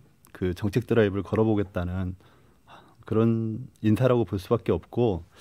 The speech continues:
그것이 이제 좀 아쉬운 부분들은 많이 있습니다. 우리 장현주 부위원장이 말씀하신 것처럼, 그러면 장관들은 뭐냐? 그러니까 사실 장관에 대한 불만들이 많이 있다는 것은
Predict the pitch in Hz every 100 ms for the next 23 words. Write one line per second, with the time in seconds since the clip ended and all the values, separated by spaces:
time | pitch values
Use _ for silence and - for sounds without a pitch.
0 | - - - - - 139 151 131 131 -
1 | - - - 147 - - - - 208 190
2 | 180 175 165 90 107 127 95 113 95 110
3 | 101 85 - - 101 107 - 107 120 120
4 | 117 - 113 113 110 107 87 90 110 110
5 | 113 92 - 104 110 87 - - _ -
6 | 165 180 165 - 113 151 165 160 113 104
7 | 107 87 98 85 87 _ _ _ 127 175
8 | 175 151 135 156 175 156 147 127 113 120
9 | 127 123 98 117 104 117 120 113 110 107
10 | 101